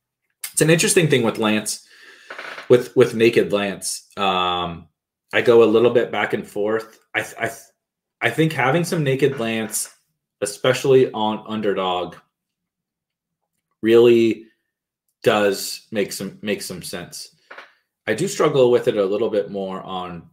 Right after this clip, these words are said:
on DraftKings just because of, like, their scoring.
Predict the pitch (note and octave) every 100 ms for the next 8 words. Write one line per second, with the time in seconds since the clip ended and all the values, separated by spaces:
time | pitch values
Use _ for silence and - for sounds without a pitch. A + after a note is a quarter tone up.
0 | - G2 F#2+ E2+ F#2+ F#2+ F#2+ - F#2+ E2
1 | D#2+ D#2 - _ _ - B2 C3+ C3 A2
2 | F#2+ G2+ F2+ F2+ F2+ E2+ F#2 F2+ - -
3 | G#2 G2+ G2+ G#2 G2 F#2